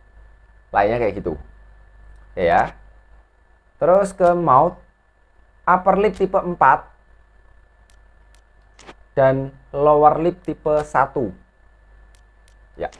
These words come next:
Lainnya kayak gitu. Lanjut lagi, teman-teman. Facial hair. Nah, ini opsional. Kalian bisa nggak usah dikasih, nggak apa-apa. Tapi ini aku kasih tipe empat belas yang kumis.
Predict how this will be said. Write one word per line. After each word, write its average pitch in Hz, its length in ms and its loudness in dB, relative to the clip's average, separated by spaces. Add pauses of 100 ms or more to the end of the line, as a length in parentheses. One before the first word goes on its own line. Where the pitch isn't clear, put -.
(1300)
Lainnya 113 240 2
kayak 104 240 -4
gitu. 87 240 -10 (800)
Lanjut 143 400 -4
lagi, 135 320 0
teman-teman. 110 400 -6 (720)
Facial 147 320 2
hair. 156 400 4 (400)
Nah, 151 160 2
ini 208 160 2
opsional. 165 560 2
Kalian 165 240 2
bisa 170 160 2
nggak 127 160 2
usah 143 160 -2
dikasih, 131 320 0
nggak 117 80 4
apa-apa. 101 400 2
Tapi 175 160 -2
ini 196 80 -2
aku 202 160 -4
kasih 185 480 -4
tipe 156 320 -6
empat 156 400 -2
belas 107 320 -2
yang 120 240 -8
kumis. 139 560 -10